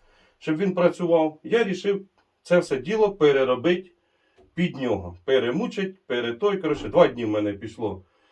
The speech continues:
на цей геморой, <laughs> щоб його виставити з подножного корму. Щас я перенесу це все діло на цей гріндер і подивимося далі. Думаю, хай буде довге відео, покажу вам, як воно все це діло переставляється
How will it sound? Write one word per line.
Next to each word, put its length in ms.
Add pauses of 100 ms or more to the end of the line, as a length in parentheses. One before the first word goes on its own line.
(260)
на 140
цей 200
геморой, 460
<laughs> 0
щоб 220
його 200
виставити 1000
з 100
подножного 600
корму. 400
Щас 280
я 80
перенесу 600
це 120
все 220
діло 300
на 140
цей 180
гріндер 360 (540)
і 100
подивимося 540
далі. 220 (2500)
Думаю, 460
хай 140
буде 240
довге 340
відео, 280
покажу 420
вам, 200
як 220
воно 200
все 200
це 140
діло 280
переставляється 1000